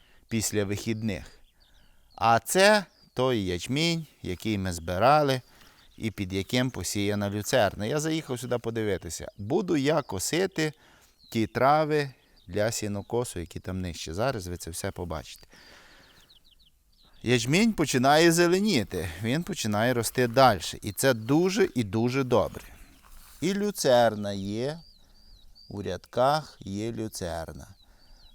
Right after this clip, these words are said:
Бо того, що якщо буде палюче сонце, то вона молоденька знову може, має ризик висохнути.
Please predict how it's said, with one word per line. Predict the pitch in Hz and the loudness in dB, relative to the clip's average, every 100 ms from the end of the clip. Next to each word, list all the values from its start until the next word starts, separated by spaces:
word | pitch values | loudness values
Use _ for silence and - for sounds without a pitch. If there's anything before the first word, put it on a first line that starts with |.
| - | -10
Бо | 110 | -6
того, | 113 120 151 | -4 -2 0
що | 156 143 123 - | 0 0 0 0
якщо | 123 120 - 139 | -2 -2 -2 -2
буде | 123 117 | 0 -2
палюче | 113 117 107 107 117 | 0 2 2 0 -4
сонце, | 113 185 202 196 175 | -2 -2 -2 -2 -6
то | - 110 | -4 -4
вона | 104 110 | -2 -4
молоденька | 107 98 101 123 147 107 | -4 -4 -2 -4 -4 -6
знову | 90 110 151 165 107 - | -4 -2 -2 -4 -10 -10
може, | 101 104 117 117 113 113 | -8 -6 -8 -10 -12 -10
має | 104 135 135 120 107 | 2 4 6 4 4
ризик | 117 147 156 - - - _ _ _ _ _ _ - - - _ - 101 | 4 4 2 -6 -12 -20 _ _ _ _ _ _ -20 -20 -20 _ -18 0
висохнути. | 135 - - - | 0 0 -8 -14